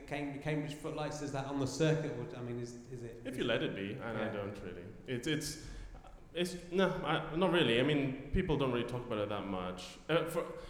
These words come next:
Speaker 2: like, uh, you don't really get, and the benefits from it that you used to. It's not like an instant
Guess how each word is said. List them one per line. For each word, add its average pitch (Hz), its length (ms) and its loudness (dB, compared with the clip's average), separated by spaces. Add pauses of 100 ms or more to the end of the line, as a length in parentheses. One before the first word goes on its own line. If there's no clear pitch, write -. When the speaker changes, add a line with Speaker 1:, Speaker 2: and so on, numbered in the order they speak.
(140)
Speaker 2:
like, 160 160 6
uh, 160 440 -4 (220)
you 175 140 0
don't 208 220 6
really 160 160 6
get, - 420 0
and 131 180 0
the 127 60 0
benefits 123 560 0 (200)
from 101 200 -4
it 98 80 -6
that 98 100 -4
you 95 60 -4
used 110 260 -4
to. 87 100 -8
It's 98 120 -6
not 147 100 -2
like 110 220 -2
an 101 120 -2
instant 101 560 -4